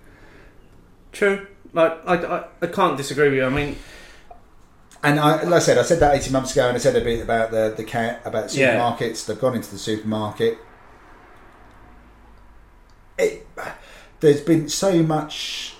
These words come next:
Speaker 2: stuff coming out that I think Beavertown would have to have something really secret up their sleeves to turn around and say, "No, it's not that."
Speaker 1: No, we've just been trolling you all.
Speaker 2: Yeah.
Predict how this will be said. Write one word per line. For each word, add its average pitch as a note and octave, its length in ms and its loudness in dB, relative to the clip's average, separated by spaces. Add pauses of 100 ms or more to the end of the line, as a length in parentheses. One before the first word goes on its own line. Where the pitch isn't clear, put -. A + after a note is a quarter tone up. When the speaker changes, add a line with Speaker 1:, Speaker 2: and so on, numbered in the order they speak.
Speaker 2:
stuff - 420 -4
coming A#2 300 -4
out F2+ 400 -4
that G#2 360 -2 (220)
I A#2+ 60 -10
think A2+ 220 -4
Beavertown A#2 460 0
would A2+ 80 0
have A#2 180 -2
to A2 120 -2
have A2 180 0
something A2+ 480 -2
really C3 1080 2
secret B2+ 440 0
up A2 140 -8
their G#2+ 140 -2
sleeves A2+ 440 0
to - 60 -16
turn G#2 240 0
around G#2+ 140 -2
and G2 100 -6
say, G2+ 460 -2 (760)
"No, F#2+ 180 -2
it's F2+ 140 -6
not E2+ 140 -10
that." D#2 260 -10 (200)
Speaker 1:
No, C3 160 0
we've B2 120 -2
just B2 160 -4
been A#2+ 140 -4
trolling G#2+ 420 0
you G#2+ 180 -8
all. F#2 80 -4
Speaker 2:
Yeah. D#2+ 220 0